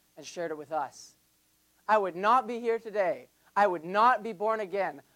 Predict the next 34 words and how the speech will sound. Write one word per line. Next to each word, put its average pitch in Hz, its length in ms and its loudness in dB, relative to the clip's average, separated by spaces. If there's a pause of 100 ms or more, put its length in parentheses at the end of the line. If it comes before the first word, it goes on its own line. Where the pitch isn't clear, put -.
(160)
I 214 140 10
would 202 140 4
not 220 280 4
have 247 160 4
the 220 80 0
Holy 226 260 2
Spirit 220 500 -2
living 220 280 -2
inside 214 420 2
me 220 200 -6
and 185 200 -6
have 190 220 2
a 170 100 6
home 233 360 4
in 254 120 -6
heaven 196 340 -2 (280)
if 202 160 -4
it 196 40 -2
had 180 240 2
not 214 480 2
been 208 320 -2
for 190 140 -10
godly 247 560 0
parents. 220 720 -6 (400)
The 208 80 -2
gospel 269 600 6
was 226 200 0
theirs, 320 680 8 (340)
and 233 180 -4
they 196 160 2
gave 247 580 2
it 370 280 -4 (280)
to 277 140 0
me. 269 480 0